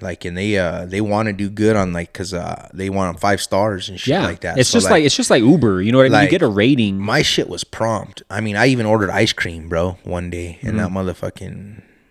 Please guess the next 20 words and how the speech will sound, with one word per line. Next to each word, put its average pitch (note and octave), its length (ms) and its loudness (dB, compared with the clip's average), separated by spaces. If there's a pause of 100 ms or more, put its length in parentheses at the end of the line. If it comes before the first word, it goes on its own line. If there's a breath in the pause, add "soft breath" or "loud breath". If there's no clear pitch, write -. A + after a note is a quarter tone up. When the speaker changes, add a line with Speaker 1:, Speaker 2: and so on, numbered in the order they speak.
Speaker 1:
I F2+ 120 -8
mean, F2 180 -8
Speaker 2:
Wasn't, F#2+ 300 -2
Speaker 1:
the, G2 60 -4
Speaker 2:
didn't E2 80 -2
Speaker 1:
the - 60 -4
Speaker 2:
come G#2+ 80 0
Speaker 1:
ice G2 120 2
Speaker 2:
fucking A2 260 0
Speaker 1:
cream G#2+ 100 2
was F#2+ 120 0
Speaker 2:
melted. B2 140 4 (140)
Speaker 1:
<laughs> - 120 -8
cold A2 420 4
and F#2 140 -6
the D#2+ 80 -8
fucking F#2+ 320 -2
hot G2 260 -2
food's G#2 280 -6
hot G#2 360 2